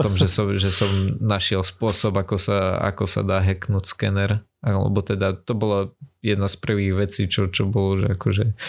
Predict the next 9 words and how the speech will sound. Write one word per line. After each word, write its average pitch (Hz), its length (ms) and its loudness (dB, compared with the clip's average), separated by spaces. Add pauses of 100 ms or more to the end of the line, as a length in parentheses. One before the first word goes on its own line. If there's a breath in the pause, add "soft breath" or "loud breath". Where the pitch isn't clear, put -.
(680 loud breath)
to 123 80 -2
je 117 80 2
strašne 110 640 0
staré, 107 400 0
určite 104 480 0
to - 80 -4
bude 98 240 0
mať 98 240 0
nejakú, 98 480 0